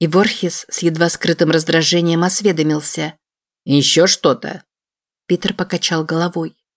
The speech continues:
"Просто передайте, что я про неё спрашивал".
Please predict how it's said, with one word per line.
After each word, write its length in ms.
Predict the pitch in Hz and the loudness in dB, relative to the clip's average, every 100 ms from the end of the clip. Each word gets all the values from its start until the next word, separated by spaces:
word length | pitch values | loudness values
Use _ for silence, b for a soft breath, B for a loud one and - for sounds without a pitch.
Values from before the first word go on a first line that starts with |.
| _ _ _ _ | _ _ _ _
"Просто 360 | 156 147 - 147 | 0 0 0 0
передайте, 680 | 151 147 170 185 190 151 143 B B B | 0 2 2 0 0 -2 -2 B B B
что 260 | - - 170 | -6 -2 0
я 140 | 156 | 0
про 160 | 147 151 | -2 0
неё 240 | 147 151 | 2 2
спрашивал". 720 | 147 - 165 - 151 160 - | 0 -2 -2 0 -4 -6 -12